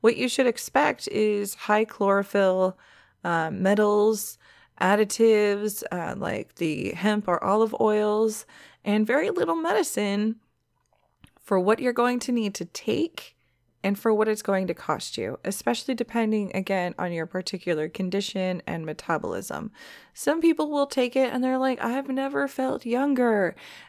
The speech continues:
And other people take it and it just makes them sick. Um, I personally would always opt for a higher purity product because I can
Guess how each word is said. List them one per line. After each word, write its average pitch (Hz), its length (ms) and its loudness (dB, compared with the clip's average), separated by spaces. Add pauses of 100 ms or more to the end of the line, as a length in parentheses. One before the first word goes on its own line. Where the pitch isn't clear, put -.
(100)
And 214 480 2
other 254 280 0
people 233 360 0
take 214 240 0
it 214 160 0
and 196 120 0
it 196 80 -2
just 190 220 -4
makes 190 240 -4
them 175 120 -8
sick. - 520 -8 (560)
Um, 190 600 0 (140)
I 226 340 4
personally 254 1000 -2 (100)
would 220 300 2
always 220 500 4
opt 185 280 -2
for 180 400 0
a 180 80 0
higher 196 500 0
purity 185 480 -2
product 170 600 -6
because 180 580 -4
I - 160 -2
can 262 420 -4